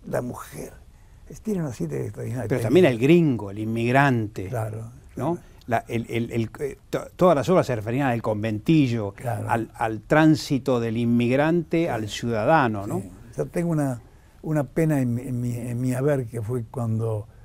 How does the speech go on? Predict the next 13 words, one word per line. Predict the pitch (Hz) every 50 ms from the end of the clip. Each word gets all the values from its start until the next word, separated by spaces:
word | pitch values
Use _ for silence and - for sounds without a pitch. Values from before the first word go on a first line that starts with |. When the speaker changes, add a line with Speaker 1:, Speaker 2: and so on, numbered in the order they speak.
| - - - - - - - - - - -
Speaker 1:
eh, | - 123 120 113 110
en | 110 113
el | 117 117
setenta, | - - 127 117 - 170 127 107 107 107 127 139 - - - - - - - - - - - - - - - - - -
yo | - 135 143
estaba | 123 - 147 135 135 135 120 117 - - - - - - -
por | 139 127 123
viajar | 127 120 117 139 143
a | 139
México | 127 131 135 113 - 135 113 - - 135 117 110 - - - - - - -
con | - - 113 123
una | 127 123 123 139
obra | 143 127 104 110 107 110 113